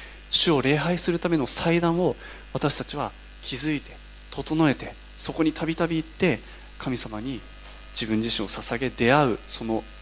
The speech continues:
時間と場所を私たちは確保できているでしょうか。家族の中でみんなで集まって神様の愛について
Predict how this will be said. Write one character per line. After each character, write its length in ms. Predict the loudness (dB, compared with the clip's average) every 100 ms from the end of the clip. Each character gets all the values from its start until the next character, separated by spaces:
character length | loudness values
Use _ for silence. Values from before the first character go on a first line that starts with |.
| -8 -2
時 140 | 0
間 220 | 2 2
と 100 | 2
場 140 | 2 2
所 180 | 2
を 20 | 0
私 280 | 0 -4
た 80 | -6
ち 160 | -6 -4
は 160 | -4 -4 -12 -18 -16 -4
確 220 | -2 -2 2
保 240 | 2 2 -2 -18 -18 0
で 100 | 4
き 120 | 4
て 100 | 4
い 80 | 2
る 80 | 2
で 80 | 0
し 120 | -2
ょ 40 | -4
う 40 |
か。 240 | -4 -6 -8 -16 -18 -18 -18 -18 -18 -18 -18 -18 -18 -18 -18 -18 -16 -16 -16 -16 -16 -16 -16 -16 -12 4
家 160 | 10
族 240 | 12 12 12
の 140 | 10
中 240 | 10 8 6
で 120 | 4 -2 -18 -18 -18 -18 -18 -18 -18 -18 0
み 100 | 4
ん 60 | 6
な 80 | 6
で 80 |
集 220 | 4 2 2
ま 80 |
っ 60 | 2
て 240 | 0 -8 -8 -16 -18 -18 -18 -18 -18 -18 -18 -18 -18 -18 -12
神 220 | -2 2 4
様 240 | 6 4
の 120 | 6
愛 120 | 6
に 100 | 6
つ 160 | 4 0
い 80 | 2
て 260 | 2 2